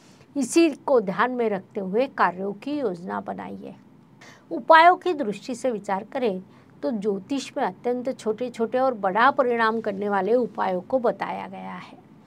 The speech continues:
अशुभ चीज़ों की अशुभता कम करने का, शुभ चीज़ों की शुभता बढ़ाने का उनमें सामर्थ्य होता है। उस अनुसार इस महीने के उपायों का विचार करें तो नवंबर महीने के ग्रह स्थिति को देखते हुए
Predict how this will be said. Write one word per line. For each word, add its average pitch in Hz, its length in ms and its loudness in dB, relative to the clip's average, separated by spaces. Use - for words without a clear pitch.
अशुभ 359 440 2
चीज़ों 277 360 -2
की - 140 -8
अशुभता 247 640 -2
कम 233 300 -4
करने 226 360 -4
का, 233 220 -2
शुभ 226 420 -2
चीज़ों 214 360 -4
की 202 180 -8
शुभता 220 640 -2
बढ़ाने 226 520 4
का 233 180 -2
उनमें 208 360 -2
सामर्थ्य 214 640 -4
होता 196 320 -4
है। 180 260 -12
उस 302 220 2
अनुसार 196 460 -2
इस 320 340 2
महीने 240 340 -2
के 254 120 -4
उपायों 214 460 2
का 214 180 0
विचार 208 380 -6
करें 214 360 -2
तो 277 80 4
नवंबर 240 600 4
महीने 233 360 0
के 240 180 -2
ग्रह 202 320 -2
स्थिति 220 360 -8
को 226 220 -2
देखते 202 400 -2
हुए 214 440 2